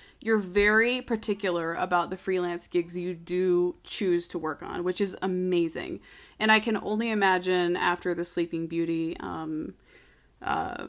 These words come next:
video went viral that you were flooded with requests. Can you kind of break down your process for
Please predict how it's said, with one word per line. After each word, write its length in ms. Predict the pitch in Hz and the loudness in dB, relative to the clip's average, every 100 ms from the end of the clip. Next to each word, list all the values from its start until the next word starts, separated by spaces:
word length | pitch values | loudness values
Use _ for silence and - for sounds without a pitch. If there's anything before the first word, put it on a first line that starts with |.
| - | -6
video 440 | 175 196 190 180 | 0 4 6 6
went 420 | 175 165 190 185 | 4 2 2 2
viral 840 | - 190 175 185 233 185 147 139 214 | -2 -4 6 8 8 6 0 -2 -4
that 220 | 190 208 190 | 2 2 4
you 240 | 202 202 | 2 0
were 240 | - 190 | 0 -2
flooded 680 | 185 - - 202 196 208 196 | -2 -8 -6 0 2 2 2
with 200 | 190 180 | 0 -2
requests. 560 | 180 175 185 160 - - | -4 -4 -4 -4 -4 -6
Can 200 | - 220 | -2 2
you 180 | 330 403 | 2 4
kind 200 | 349 302 | 4 4
of 160 | 208 | 4
break 360 | 190 196 214 - | 2 2 0 -2
down 280 | 180 175 180 | 0 2 2
your 120 | 180 | 0
process 720 | - 175 170 165 170 165 - | -2 0 0 0 -4 -4 -6
for 500 | - 185 170 165 165 | -6 -2 0 0 -2